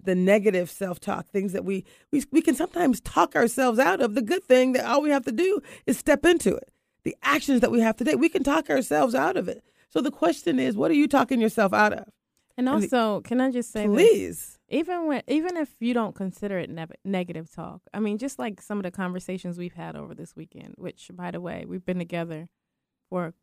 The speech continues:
Speaker 2: quite some hours,
Speaker 1: <laughs>
Speaker 2: um, with
Speaker 1: Yes,
Speaker 2: li-,
Speaker 1: we have.
Speaker 2: very little sleep.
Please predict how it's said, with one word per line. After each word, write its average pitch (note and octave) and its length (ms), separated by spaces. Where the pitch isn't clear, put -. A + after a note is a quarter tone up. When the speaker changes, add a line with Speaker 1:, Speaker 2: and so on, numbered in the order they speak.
Speaker 2:
quite C#4 300
some A3 180
hours, E3+ 540
Speaker 1:
<laughs> F4+ 500
Speaker 2:
um, G#3 540
with G#3+ 160
Speaker 1:
Yes, A3+ 180
Speaker 2:
li-, A#3+ 100
Speaker 1:
we A#3 100
have. A#3+ 100
Speaker 2:
very A#3+ 260
little F3+ 240
sleep. C3 320